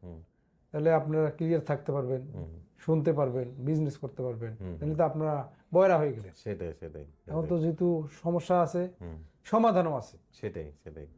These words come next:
Speaker 2: সেটা আমার উপদেশ যে যেহেতু আপনারা কোনাবাড়িতে আমরা স্যারের এখানে পাই,
Speaker 1: হ্যাঁ,
Speaker 2: মেশিনটা
Speaker 1: হ্যাঁ।
Speaker 2: পাই এবং
Speaker 1: হুম।
Speaker 2: আমি নিজেই আজকে নিলাম।
Speaker 1: হুম।
Speaker 2: আর প্র্যাকটিক্যালি তো আমি দেখতেছি।
Speaker 1: হ্যাঁ, সেটাই, হ্যাঁ।
Speaker 2: সেই ক্ষেত্রে আমি বলবো যে যদি এরকম সমস্যা কারো থাকে,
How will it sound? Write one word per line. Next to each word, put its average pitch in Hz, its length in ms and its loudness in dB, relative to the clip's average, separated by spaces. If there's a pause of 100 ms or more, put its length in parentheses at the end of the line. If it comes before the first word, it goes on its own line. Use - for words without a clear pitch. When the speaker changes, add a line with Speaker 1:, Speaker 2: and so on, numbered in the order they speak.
(440)
Speaker 2:
সেটা 185 220 6
আমার 185 160 6
উপদেশ 165 360 0
যে 165 120 0
যেহেতু 147 400 -2
আপনারা 147 300 -4
কোনাবাড়িতে 147 480 -2
আমরা 139 140 -2
স্যারের 139 260 -2
এখানে 135 220 -2 (140)
পাই, 156 200 6
Speaker 1:
হ্যাঁ, 101 340 -6
Speaker 2:
মেশিনটা 101 220 -4
Speaker 1:
হ্যাঁ। 143 180 -6
Speaker 2:
পাই 117 260 -4
এবং 131 140 -6
Speaker 1:
হুম। 147 80 -2
Speaker 2:
আমি 147 240 0
নিজেই 151 340 2
আজকে 139 380 -4 (400)
নিলাম। 147 260 0 (420)
Speaker 1:
হুম। 80 140 -14 (640)
Speaker 2:
আর 127 240 -6 (240)
প্র্যাকটিক্যালি 170 480 4
তো 156 100 4
আমি 143 140 0
দেখতেছি। - 480 -2
Speaker 1:
হ্যাঁ, 90 100 -12
সেটাই, 82 340 -12
হ্যাঁ। 78 180 -14 (140)
Speaker 2:
সেই 170 160 0
ক্ষেত্রে 170 260 2
আমি 175 100 4
বলবো 160 240 2
যে 156 120 2 (680)
যদি 165 100 2
এরকম 170 220 2
সমস্যা 165 380 -2
কারো 165 160 2
থাকে, 165 480 -2